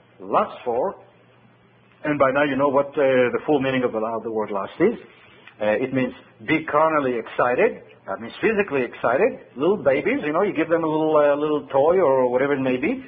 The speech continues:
uh, they're carnally excited, physically excited. That's all they can do. Uh, there is nothing wrong with that. Uh, uh, it means pleasant. It means charming. It means beloved. It means lovely. By the way, the, the prophet,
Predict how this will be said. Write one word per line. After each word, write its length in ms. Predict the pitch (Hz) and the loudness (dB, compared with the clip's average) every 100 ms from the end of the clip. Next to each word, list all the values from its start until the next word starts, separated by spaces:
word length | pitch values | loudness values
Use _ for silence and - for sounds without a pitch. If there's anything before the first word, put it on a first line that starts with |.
| - | -8
uh, 220 | 196 160 147 | -2 0 2
they're 160 | 135 | 2
carnally 400 | 135 143 156 175 | 2 0 0 -2
excited, 560 | 202 - 285 285 127 - - - | -2 0 2 2 0 -4 -14 -8
physically 360 | 131 170 190 | -6 -2 0
excited. 420 | 202 - 233 127 104 | 0 0 0 0 -4
That's 160 | 120 | -4
all 120 | 143 151 | -2 -2
they 100 | - | -2
can 140 | 233 | -2
do. 260 | 320 - - - - - 110 | -2 -2 -8 -20 -20 -20 -10
Uh, 180 | 101 95 | -8 -6
there 120 | 107 | -4
is 80 | 143 | -2
nothing 240 | 147 156 | -2 2
wrong 200 | 202 220 | 2 2
with 120 | 151 | 0
that. 160 | 107 - - _ _ _ _ _ _ _ _ - | 0 -6 -14 _ _ _ _ _ _ _ _ -18
Uh, 100 | 110 | -12
uh, 680 | 101 113 - 120 117 120 123 | -12 -8 -2 0 0 -2 -4
it 100 | 135 | -2
means 180 | 135 131 - - - | -4 -4 -12 -12 -4
pleasant. 440 | 120 117 208 214 | -2 0 0 -2
It 140 | 131 | -6
means 240 | 131 127 - - - - | -4 -4 -6 -18 -12 0
charming. 580 | 127 120 123 208 240 - - _ _ - | 2 2 2 -2 -4 -10 -20 _ _ -6
It 180 | 143 143 | -4 -2
means 180 | 131 - - 120 | -2 -4 -16 -2
beloved. 640 | 143 139 127 - 208 - - - _ _ - | 0 2 2 2 0 -2 -14 -20 _ _ -10
It 160 | 143 | -6
means 200 | 135 127 - - | -4 -6 -8 -8
lovely. 500 | 123 127 123 170 240 - - _ _ | 2 4 4 2 0 -6 -20 _ _
By 120 | 117 110 | -12 -2
the 80 | |
way, 160 | 131 143 | 2 2
the, 160 | 123 113 | 2 -2
the 120 | 113 | -2
prophet, 320 | 143 147 147 | 0 0 -2